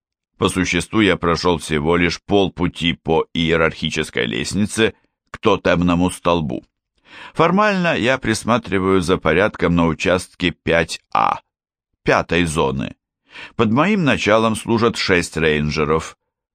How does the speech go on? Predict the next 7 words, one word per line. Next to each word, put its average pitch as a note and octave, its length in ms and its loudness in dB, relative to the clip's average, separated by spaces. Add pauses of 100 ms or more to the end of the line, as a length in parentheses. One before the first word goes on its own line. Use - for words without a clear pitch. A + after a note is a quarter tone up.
(120)
Он G2 160 2
помедлил. D#2 640 -2 (800)
«Догадываюсь, D#2+ 1080 2
о D#2 120 0
чем D2 260 -2
ты D2+ 140 -4
думаешь. D2 640 -2